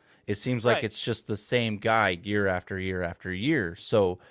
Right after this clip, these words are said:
Speaker 1: it, it feels like he's not really, I mean, I, I can't speak to it. I, I didn't do any off-season training with Kevin Labanc. I can't tell you what he did or did not work on, but it just seems like no matter what, you're getting the same product.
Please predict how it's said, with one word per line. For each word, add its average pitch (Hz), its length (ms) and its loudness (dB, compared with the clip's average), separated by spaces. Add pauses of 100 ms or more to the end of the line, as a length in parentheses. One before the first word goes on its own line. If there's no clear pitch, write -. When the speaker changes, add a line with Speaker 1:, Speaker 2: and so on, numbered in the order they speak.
(880)
Speaker 1:
it, 120 220 0
it 120 180 -2
feels 156 360 0
like 127 180 2
he's 123 340 -4
not 120 420 2
really, 117 220 2
I 113 60 -2
mean, 107 240 -2 (180)
I, - 160 -12
I 110 140 -2
can't 123 260 -4
speak 139 300 -4
to 95 160 -4
it. 85 80 -6
I, 92 260 -2
I 104 120 4
didn't 117 260 -2
do 127 180 2
any 107 240 0
off-season 107 640 0
training 113 460 -2
with 90 160 -6
Kevin 101 280 2
Labanc. 101 460 -2 (760)
I 104 120 4
can't 127 340 -2
tell 123 240 4
you 107 240 0
what 101 220 2
he 104 160 -4
did 101 160 0
or 98 100 0
did 98 160 -2
not 92 200 -2
work 117 260 0
on, 104 120 -2
but 98 120 -4
it 98 80 -6
just 110 200 -4
seems 117 280 -4
like 104 180 0
no 104 100 0
matter 101 320 0
what, 113 360 2 (220)
you're 113 140 0
getting 117 460 2
the 101 120 0
same 98 320 -4
product. 110 540 0